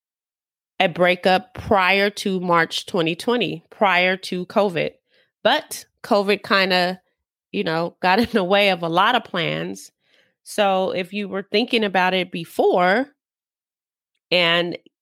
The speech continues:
things have not changed, then it might be a time to think about exiting the relationship. And even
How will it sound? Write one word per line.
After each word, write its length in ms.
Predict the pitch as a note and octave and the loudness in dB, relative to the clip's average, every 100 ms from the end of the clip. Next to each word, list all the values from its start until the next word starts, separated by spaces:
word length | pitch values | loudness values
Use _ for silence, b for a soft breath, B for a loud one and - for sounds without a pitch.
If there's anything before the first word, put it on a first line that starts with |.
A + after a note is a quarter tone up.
| _ _ _ _ | _ _ _ _
things 240 | A3 G#3+ A3+ | -2 -2 -2
have 180 | F3+ | -2
not 200 | F#3+ F3 | -2 -4
changed, 680 | - G3+ G#3+ A#3+ F#3+ F#3+ - | -2 0 2 2 -2 -6 -6
then 220 | F3+ F3+ - | -2 -2 -2
it 140 | F#3 | -4
might 300 | F#3 F3+ F#3 | 0 0 0
be 360 | G3 F#3 F#3 F3+ b b b b - | -2 0 -2 -4 b b b b -6
a 80 | F3 | -4
time 440 | G#3 F#3+ F3+ F#3 - | 0 0 2 -2 -4
to 220 | F#3 F3+ - | -6 -6 -4
think 160 | F#3 F#3+ | -2 -2
about 560 | E3+ D#3+ D#3 - - - | 0 2 2 0 -6 -4
exiting 440 | E3+ - F#3 E3+ E3 | -4 -2 -2 0 0
the 100 | D3+ | -2
relationship. 720 | D3+ D3+ - D#3 - - - _ _ _ _ _ _ _ _ b b b b b - | 0 0 0 -8 -8 -12 -14 _ _ _ _ _ _ _ _ b b b b b -2
And 460 | A3+ G#3+ G#3 G#3 - | 2 2 2 -2 0
even 640 | C4+ D#4+ D#4+ D#4 D4 - | 0 2 2 2 0 -6